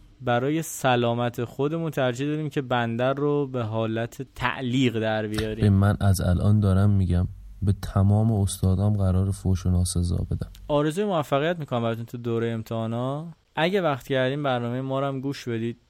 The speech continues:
Speaker 1: اگه دوست داشتین راجع به امتحانا و دوره امتحانیتون برای ما وایس بفرستین که ما توی برنامه پخش کنیم. و اینکه همچنان آقا دستا رو مشتی بشورین، لطفاً مسافرت نرین. خیلی ها رو من می‌بینم که همچنان به،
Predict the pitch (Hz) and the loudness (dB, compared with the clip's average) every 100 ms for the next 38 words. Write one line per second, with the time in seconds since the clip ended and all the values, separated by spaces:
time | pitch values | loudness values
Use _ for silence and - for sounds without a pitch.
0 | _ 196 226 220 - 170 202 190 160 156 | _ -2 -2 -2 -4 -4 -2 0 0 0
1 | 180 175 156 139 139 139 151 139 131 143 | -2 -2 -4 -4 -2 -2 -2 -2 0 0
2 | 147 131 127 131 127 147 127 131 147 131 | -2 -4 -4 -4 -6 -2 0 0 -2 -2
3 | 139 143 - 120 110 - 113 - 113 117 | -2 -2 -4 -8 -8 -8 -10 -10 -12 -8
4 | 117 113 - 117 117 113 113 110 - 123 | -8 -8 -6 -4 -2 -2 -4 -4 -2 -2
5 | - - 165 175 208 - _ - 131 120 | -4 -10 -6 -4 -6 -10 _ -14 -12 -6
6 | 127 131 139 156 - 160 160 160 147 147 | -4 -2 -4 -6 -6 -4 -4 -4 -4 -4
7 | 147 - 165 180 165 147 - 165 170 151 | -4 -6 -6 -4 -4 -4 -4 -4 -4 -4
8 | - 165 160 143 139 135 139 135 151 156 | -6 -4 -4 -2 -4 -2 -2 -2 -4 -4
9 | 156 135 135 - 131 135 135 139 123 117 | -4 -4 -6 -4 -4 -4 -4 -6 -6 -6
10 | 139 139 139 127 123 123 123 120 120 123 | -6 -2 -2 -4 -4 -4 -6 -6 -8 -8
11 | 120 117 123 123 123 123 | -10 -8 -8 -8 -6 -6